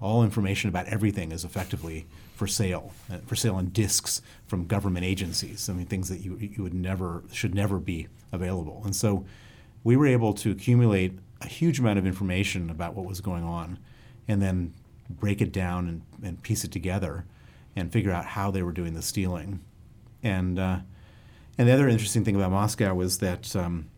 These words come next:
all the expats hung out in the same places. And so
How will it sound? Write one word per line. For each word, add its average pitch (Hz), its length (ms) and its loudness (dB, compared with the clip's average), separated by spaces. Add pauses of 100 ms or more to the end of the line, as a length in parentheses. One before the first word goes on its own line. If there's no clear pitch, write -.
(680)
all 117 120 4
the 104 120 2
expats - 640 -4 (160)
hung 110 180 2
out 90 100 0
in 92 80 -6
the 95 60 -4
same 87 260 -2
places. 113 480 -2
And 98 120 -4
so 90 300 -2